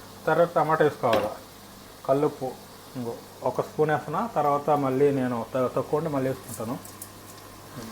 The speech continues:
వేసుకుని కలుపుకున్నా కొండి మనము టమాటా వేసుకోవాలా. అండ్ ఒక కాయ టమాటా ఇది అలా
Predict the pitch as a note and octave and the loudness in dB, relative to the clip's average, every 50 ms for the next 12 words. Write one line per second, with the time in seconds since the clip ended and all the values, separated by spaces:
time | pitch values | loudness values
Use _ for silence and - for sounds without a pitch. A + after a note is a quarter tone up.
0 | A#2 - - - - C#3 C#3+ C3 - - D3 - D3 C#3+ C#3 - D3+ C#3 C#3+ C#3 | -14 -14 -14 -12 -8 -6 -6 -6 -6 -6 -4 0 0 0 2 2 2 2 2 2
1 | C#3 C#3 C#3+ D3+ E3 G3 F#3+ D3+ B2 A#2 - - - - - - - - - - | 2 2 0 0 2 2 2 2 0 -2 -6 -6 -4 -4 -4 -4 -4 -8 -10 -10
2 | - - - - - - - - - - - C3 B2 B2+ C3+ C#3+ C3+ - C3 C3+ | -10 -10 -10 -10 -14 -10 -8 -6 -6 -6 -6 -6 -4 -4 -4 -2 2 2 2 4
3 | C#3 C#3 C3+ D3+ C#3 B2+ A#2+ - - B2+ A#2 A2+ A2 A2+ A#2+ D3+ E3 - - - | 4 2 0 2 0 0 0 0 0 0 2 2 2 2 2 0 0 -4 -12 -18
4 | - - - C3+ C3 C3+ C#3+ D3+ - - - - C#3 B2+ - - - - - - | -10 -4 -2 0 0 0 -2 -6 -8 -10 -10 -10 -10 -10 -10 -14 -16 -18 -18 -18
5 | - - - - - - C3+ - C3+ A#2 C#3 C3+ C3+ - C3+ A#2+ B2 A#2+ A2 - | -18 -18 -18 -10 -6 -2 0 2 4 6 8 8 8 8 6 4 4 2 0 0
6 | G#2+ - - - - - - - - - - - - - - - - - - - | -4 -6 -8 -12 -14 -14 -12 -12 -12 -12 -10 -10 -10 -10 -10 -12 -14 -14 -14 -14
7 | - - - - - - - - - - - - - C6+ - - - - - - | -6 -2 -2 0 0 -2 -4 -8 -12 -6 0 2 2 2 2 -2 -6 -10 -14 -16
8 | - - - - - - - - - - - - - - - - - - - - | -8 -6 -4 -4 -4 -6 -8 -10 0 4 4 4 4 2 -4 -10 -10 -6 -4 -4
9 | - - - - - - - - - - - - - - - - - - - - | -4 -4 -8 -12 -14 -16 -8 -4 -4 -2 -2 -4 -8 -12 -16 -16 -16 -16 -14 -14
10 | - - - - - - - - - C#3 C3+ C3 B2 | -14 -16 -16 -16 -16 -16 -12 -6 -4 -2 0 0 -2